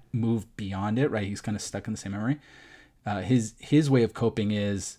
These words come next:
"I'm just going to find a new clue," 'cause he knows if he has a clue, then it'll give him purpose, it'll give him drive. And so perhaps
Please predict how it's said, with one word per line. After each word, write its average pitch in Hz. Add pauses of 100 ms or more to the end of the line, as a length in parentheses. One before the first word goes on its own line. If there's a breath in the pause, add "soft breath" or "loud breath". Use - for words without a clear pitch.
(120)
"I'm 113
just -
going 110
to 104 (140)
find 113
a 110
new 104
clue," 95
'cause 107
he 107
knows 110
if 92
he 98
has 123
a 151
clue, 117 (520 soft breath)
then 104
it'll 98
give 107
him 127
purpose, 113
it'll 101
give 95
him 98
drive. 98
And 101
so 104 (300 soft breath)
perhaps -